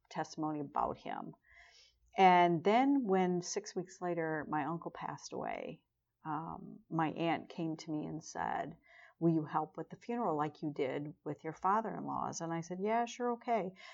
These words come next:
So this was at a non-denominational church that is, has nothing and no ways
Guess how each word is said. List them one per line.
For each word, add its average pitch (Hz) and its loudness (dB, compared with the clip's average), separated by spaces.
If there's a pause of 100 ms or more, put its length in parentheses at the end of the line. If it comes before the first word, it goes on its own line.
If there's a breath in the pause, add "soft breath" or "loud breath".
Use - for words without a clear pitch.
(140 loud breath)
So 214 8
this 247 10
was 294 4
at 175 4
a 175 0
non-denominational 156 0
church - -6
that - -8 (560)
is, 151 -2
has 160 -2
nothing 214 4
and 165 0
no 175 4
ways 151 0